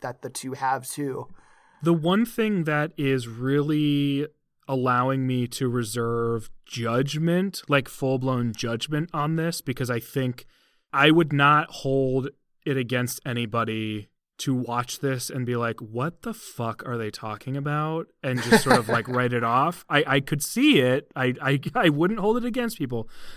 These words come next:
Speaker 2: But the thing that's, that's allowing me to reserve judgment is that you and I have already discussed having gotten sort of a vibe that all is not as it appears on Counter-Earth.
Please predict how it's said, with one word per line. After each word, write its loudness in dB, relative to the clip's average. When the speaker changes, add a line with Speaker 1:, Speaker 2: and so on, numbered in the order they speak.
Speaker 2:
But 0
the 2
thing 2
that's, -2
that's -4
allowing 2
me 4
to -6
reserve 0
judgment -4
is -4
that 0
you 2
and 2
I 0
have -6
already 0
discussed -6
having -2
gotten 2
sort 2
of 0
a -2
vibe 2
that -6
all 0
is -2
not 0
as -2
it -4
appears -2
on -2
Counter-Earth. -4